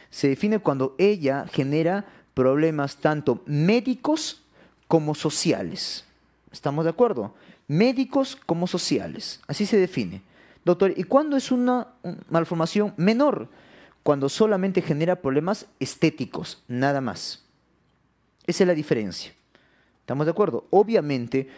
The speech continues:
¿cuál es lo más frecuente? Las malformaciones menores son más frecuentes. ¿Estamos de acuerdo? Muy bien, pasemos a deformidad. Deformidad, chicos, se debe a un problema, ¿correcto? Por problemas,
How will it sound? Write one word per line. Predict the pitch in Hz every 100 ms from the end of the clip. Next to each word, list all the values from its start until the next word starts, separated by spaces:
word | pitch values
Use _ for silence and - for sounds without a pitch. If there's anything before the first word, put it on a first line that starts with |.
| - -
¿cuál | 180 180
es |
lo | 175
más | 151 151
frecuente? | 151 143 202 131 98 - - _
Las | 233 240
malformaciones | 226 208 156 - 123 123 - -
menores | 123 123 110 87 85 - -
son | - 123 117
más | 143 139
frecuentes. | - 117 - 85 90 - - - _ _ _ _ _
¿Estamos | - 135 151
de | 156
acuerdo? | 190 123 98 _ - - - -
Muy | 202
bien, | 226 127
pasemos | 143 180 185
a | 175
deformidad. | 151 156 147 160 175 - - _ - - - - - - -
Deformidad, | 160 202 196 240 269
chicos, | 254 196 160 175
se | -
debe | 156 196
a |
un | 190
problema, | 147 143 143 156 175 _ _ _ _ _ _ _ _ _ _ _ - -
¿correcto? | 127 123 117 165
Por | 170 - 185 180 -
problemas, | 170 170 156 202 254 233 147 135 185 - - - -